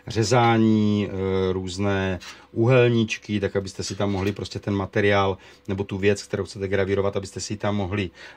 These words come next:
eh, uchytit až po různé rotační nástavce. Samozřejmě ty rotační nástavce jsou i k těm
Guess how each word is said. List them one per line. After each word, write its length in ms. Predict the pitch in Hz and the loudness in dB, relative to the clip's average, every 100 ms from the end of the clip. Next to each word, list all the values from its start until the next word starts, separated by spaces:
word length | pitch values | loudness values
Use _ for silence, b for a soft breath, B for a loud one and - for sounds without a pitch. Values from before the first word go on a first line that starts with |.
| - | -6
eh, 40 | 95 | -6
uchytit 560 | - 123 139 - 107 107 - | -4 -4 -4 -4 -6 -8 0
až 260 | 123 131 - | 2 2 0
po 200 | - 113 | 0 0
různé 300 | 101 107 104 | 0 0 0
rotační 440 | 104 104 - 107 | 0 -2 -4 -4
nástavce. 520 | 101 92 107 98 92 B B - | -4 -4 -6 -4 -6 B B -12
Samozřejmě 280 | 92 92 98 | -6 -4 -4
ty 120 | 101 | -4
rotační 340 | 95 95 - | -4 -6 -4
nástavce 400 | 95 - 90 - | -6 -6 -8 -6
jsou 300 | - 110 107 - | -6 -2 -4 -4
i 140 | 110 | -8
k 120 | - | -6
těm 260 | - 95 | -4 -4